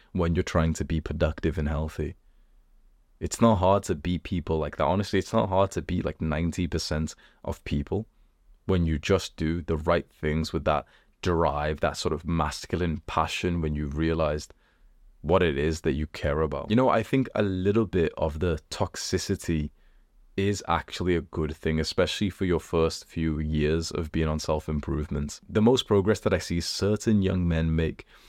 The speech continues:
is the ones who actually have quite a lot of that negative emotion inside of them.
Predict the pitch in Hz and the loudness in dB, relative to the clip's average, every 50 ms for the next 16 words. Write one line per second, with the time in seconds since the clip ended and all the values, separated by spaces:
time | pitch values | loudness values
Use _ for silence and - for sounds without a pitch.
0 | - _ _ - 92 85 73 85 87 76 73 78 85 92 101 107 - - - - | -20 _ _ 0 0 0 2 0 0 0 2 2 4 4 4 4 2 0 0 -2
1 | 104 95 - 87 87 - - - - 95 95 95 82 - - 69 76 80 - - | 0 0 0 -2 -4 -4 -6 -6 -4 -2 0 0 0 -2 -2 -2 -4 -4 -6 -10
2 | _ _ _ - - - 90 85 87 87 90 85 82 78 78 82 80 90 - - | _ _ _ -10 0 4 4 4 6 4 4 4 4 4 2 2 2 2 2 2
3 | 82 82 82 82 78 80 - - 80 76 80 78 76 76 73 76 - - - 80 | 2 2 0 0 0 -2 -4 -4 -2 -2 -2 -2 -2 -2 -2 -4 -4 -4 -2 -2
4 | - - - 80 - - - 71 78 80 78 73 71 73 71 65 73 | -2 -2 -4 -6 -4 -2 -2 0 0 -2 -2 -4 -6 -6 -6 -6 -8